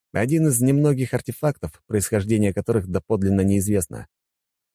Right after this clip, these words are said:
Я, честно говоря, и не надеялся, что эту штуку мы когда-нибудь найдем. Неназываемый очень силен, и костыли ему уже не нужны. Но, видимо, в начале экспансии, учитывая, что это закрытый мир,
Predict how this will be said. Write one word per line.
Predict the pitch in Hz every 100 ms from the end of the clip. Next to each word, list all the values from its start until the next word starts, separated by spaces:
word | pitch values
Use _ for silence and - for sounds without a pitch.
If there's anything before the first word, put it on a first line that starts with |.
| _ -
Я, | 127 196
честно | - 180 180
говоря, | 165 170 170
и | -
не | 151 151
надеялся, | 151 156 196 165 117
что | - 101
эту | 95
штуку | 85 - 127 104
мы | 104
когда-нибудь | 98 98 101 92 92
найдем. | 101 107 80 64 - _ _ _ _ _
Неназываемый | 87 113 131 185 196 185 175
очень | 175 -
силен, | 156 151 151 175 113
и |
костыли | - 101 - 107 147
ему | 143 135 127
уже | 117 127
не | 117
нужны. | 113 104 131 151 - _ _ _ _ _ _ 87
Но, | 135
видимо, | 202 190 196
в | 180
начале | 170 160 170 165
экспансии, | 143 - 196 190 156 85
учитывая, | 82 82 78 82 78
что | - 78
это | 78 80
закрытый | 85 - 90 76
мир, | 98 127